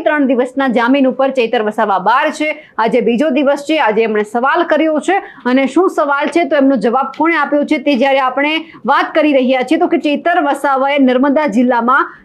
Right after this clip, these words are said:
નવું બસો વીસ કેવીનું સ્ટેશન સ્થાપવા અંગે સવાલ પૂછ્યો હતો તો સી કે રાહુલજીએ કહ્યું કે જેટકોની ઓફિસ વડોદરામાં છે, ત્રણ જિલ્લામાંથી કોઈ એક જિલ્લામાં ઓફિસ સ્થાપવામાં આવે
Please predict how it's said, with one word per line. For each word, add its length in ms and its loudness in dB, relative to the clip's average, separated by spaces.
નવું 480 2
બસો 360 0
વીસ 360 0
કેવીનું 360 2
સ્ટેશન 340 0
સ્થાપવા 500 -4
અંગે 200 2
સવાલ 480 0
પૂછ્યો 340 0
હતો 300 -2
તો 100 2
સી 240 0
કે 160 -2
રાહુલજીએ 540 0
કહ્યું 340 2
કે 120 0
જેટકોની 560 0
ઓફિસ 320 -2
વડોદરામાં 580 0
છે, 140 -2
ત્રણ 280 4
જિલ્લામાંથી 640 2
કોઈ 220 0
એક 320 2
જિલ્લામાં 500 2
ઓફિસ 240 -2
સ્થાપવામાં 640 0
આવે 160 0